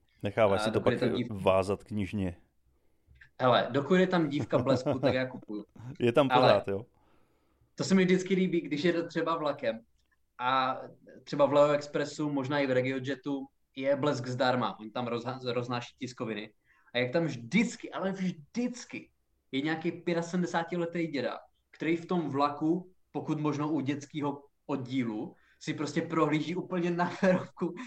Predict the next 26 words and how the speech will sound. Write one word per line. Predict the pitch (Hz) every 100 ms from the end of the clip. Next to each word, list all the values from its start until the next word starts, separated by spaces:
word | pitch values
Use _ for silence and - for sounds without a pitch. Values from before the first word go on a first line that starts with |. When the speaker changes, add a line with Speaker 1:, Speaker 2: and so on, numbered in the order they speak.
| 226 139
Speaker 2:
ze | 139
tři | 160 - 185
centimetry | 170 165 170 156 151 156
tu | 160
dívku | 143 143 156 - 156
Blesku, | 147 120 - 143
Speaker 1:
<laughs> |
Speaker 2:
prostě | 170 131 139
nějakou | 135 131 151 - -
kozatou | 147 143 139 156
tam | 147 147 131 - - 196 - _
silikonovou | - 175 151 151 160 147 143
slečnu. | 147 160 147 - 120 - - - - -
Jo, | 123
a | 135
tam | 143 151
je | 170
pět | 175 - 202 190
set | - 190 185
lidí | 185 185
v |
tom | 185 160
vlaku. | 147 139 123 - _ _ _ -
Jo, | 139
a, | 143
a | 143 -